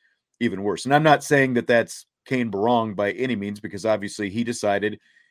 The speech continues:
to enter the transfer portal. I'm just saying y-, you don't, you don't wanna make empty promises, and it doesn't sound like that's what Marcus Freeman is doing. You know, we've talked before about he's having these open,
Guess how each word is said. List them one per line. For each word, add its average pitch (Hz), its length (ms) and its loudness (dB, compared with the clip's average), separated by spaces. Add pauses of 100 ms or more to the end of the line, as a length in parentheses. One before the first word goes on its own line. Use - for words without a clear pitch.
(140)
to - 160 0
enter 107 200 -4
the 101 80 -2
transfer 127 500 -2
portal. 90 300 -8
I'm 110 140 -4
just 107 200 -8
saying 113 400 0
y-, 113 240 -12 (100)
you 110 120 0
don't, 123 240 2 (200)
you 135 80 2
don't 151 160 4
wanna 139 240 6
make 131 220 4
empty 120 260 0
promises, 104 800 -4 (100)
and 101 500 -4
it 120 180 -6
doesn't 120 360 0
sound 117 260 -2
like 104 180 -2
that's 110 220 -4
what 107 160 -4
Marcus 101 280 -4
Freeman 98 340 -8
is 87 100 -12
doing. 92 380 -6
You 85 80 -8
know, 98 100 -6
we've 98 180 -8
talked 120 280 -2
before 117 300 -2
about 104 260 2 (460)
he's 113 120 -6
having 117 320 2
these 107 240 -4
open, 135 360 2